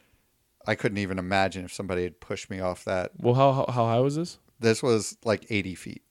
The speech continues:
Speaker 2: Okay.
Speaker 1: So it was still significantly high.
Speaker 2: Yeah.
Speaker 1: Um, so luckily this girl, when she fell,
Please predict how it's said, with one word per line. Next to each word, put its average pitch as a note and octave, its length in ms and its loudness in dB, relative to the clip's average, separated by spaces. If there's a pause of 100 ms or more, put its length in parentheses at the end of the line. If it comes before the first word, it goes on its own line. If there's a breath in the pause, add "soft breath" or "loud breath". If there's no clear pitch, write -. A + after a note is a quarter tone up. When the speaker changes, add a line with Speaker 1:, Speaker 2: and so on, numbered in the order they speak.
Speaker 2:
Okay. G2+ 240 -8 (320 soft breath)
Speaker 1:
So G#2 260 2
it G#2 60 2
was G#2 100 -4
still A#2 280 4 (240)
significantly G#2+ 1000 -4
high. F2 400 -10
Speaker 2:
Yeah. G#2 180 -14 (380 soft breath)
Speaker 1:
Um, G2+ 560 4 (960)
so A2 600 6 (580 soft breath)
luckily C3+ 440 6
this A2+ 220 2
girl, G#2+ 560 4 (140)
when A2 200 -2
she - 180 -8
fell, G2 720 2